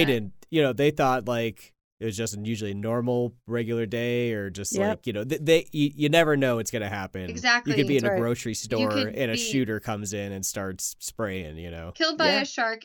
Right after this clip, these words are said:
Speaker 1: airplane accident, killed by a serial killer, like, you know,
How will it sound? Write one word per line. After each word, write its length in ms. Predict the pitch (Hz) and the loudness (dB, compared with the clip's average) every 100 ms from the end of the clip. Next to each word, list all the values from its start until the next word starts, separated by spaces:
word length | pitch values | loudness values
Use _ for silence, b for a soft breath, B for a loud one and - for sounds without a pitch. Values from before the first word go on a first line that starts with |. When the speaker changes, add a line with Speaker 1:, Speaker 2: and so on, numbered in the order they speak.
| - | -2
Speaker 1:
airplane 460 | 247 247 262 233 | -2 0 -4 0
accident, 640 | 220 220 - 214 208 196 - | 0 0 -4 -8 -6 -8 -12
killed 240 | - 226 208 | -8 -8 -4
by 80 | 196 | -4
a 120 | 196 | -4
serial 400 | - 196 196 185 | -6 -6 -6 -8
killer, 400 | - 196 180 190 | -8 -6 -6 -4
like, 300 | 196 202 - _ _ _ _ - | -4 -4 -8 _ _ _ _ -10
you 140 | 220 | -6
know, 320 | 196 170 185 | -6 -6 -10